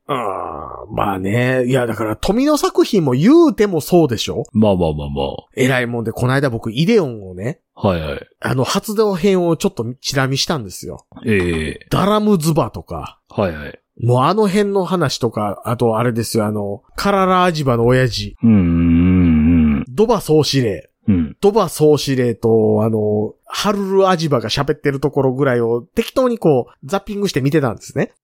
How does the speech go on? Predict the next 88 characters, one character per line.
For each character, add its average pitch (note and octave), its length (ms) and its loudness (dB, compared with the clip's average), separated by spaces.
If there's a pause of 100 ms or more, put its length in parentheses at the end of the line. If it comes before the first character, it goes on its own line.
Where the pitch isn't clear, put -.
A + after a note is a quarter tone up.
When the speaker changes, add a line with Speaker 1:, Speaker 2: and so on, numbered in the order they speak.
Speaker 2:
は G2+ 200 -2
い F2 60 -2
は D#2 140 -6
い。 - 160 -12
Speaker 1:
で、 B2+ 80 0
そ E3+ 100 -2
し - 80 -6
た D3+ 60 0
ら B2+ 80 -2
そ - 160 -2
の - 20 -2
ド C#3+ 160 0
バ E3 160 2
総 B2+ 220 0
司 A#2+ 160 -2
令 A#2 120 0
と G2+ 100 -6
ハ D3+ 200 -4
ル D#3 140 0
ル D3+ 120 2
ア D3+ 60 2
ジ C3 100 -8
バ B2 100 -2
が G#2 100 -10
喋 C#3 240 -4
っ - 20 -4
て - 160 -4
る C#3 80 -2
シ C3+ 220 -4
ー - 20 -4
ン A#2 60 -6
と - 80 -10
か - 80 -8
見 G#2+ 100 -6
て G#2+ 140 -4
て、 G2 320 -4 (100)
も B2 140 2
う B2+ 40 4
そ F#3+ 280 0
こ A3+ 160 2
ぐ A#3 160 2
ら C4+ 120 2
い C#3+ 120 -4
か - 100 -4
ら A2+ 80 -2
も B2+ 240 2
う C#3 80 -4
釘 B3 320 0
つ - 140 -8
け A#3 120 0
て F#3 240 2
延 A#3 340 2
々 G3+ 100 -2 (120)
見 D#3 120 2
て A#3 100 2
し - 100 -4
ま G#3 100 2
い F#3 40 0
ま F3+ 80 0
し - 60 -8
た B2 80 -4
も E2 120 -14
ん A#2+ 60 -16
ね。 F3 200 -12 (400)
Speaker 2:
<laughs> - 360 -2
Speaker 1:
も B2 140 2
う B2 120 -4 (120)
ボ F3+ 180 4
ロ A#3+ 200 4
ボ C#4+ 180 0
ロ G#3 160 2
泣 D#3 180 0
き D#3+ 80 -2
な C3+ 140 0
が A#2+ 100 0
ら。 A2 200 -6 (640)
Speaker 2:
は F#2+ 140 2
い E2+ 40 0
は D#2 140 -2
い - 20 -4
は D2 300 -4
い。 - 160 -8
Speaker 1:
「そ D#4+ 340 2
う D#4 40 2
よ！ C4 260 2 (240)
み C#4+ 200 -2
ん E4 60 -6
な D#4+ 160 2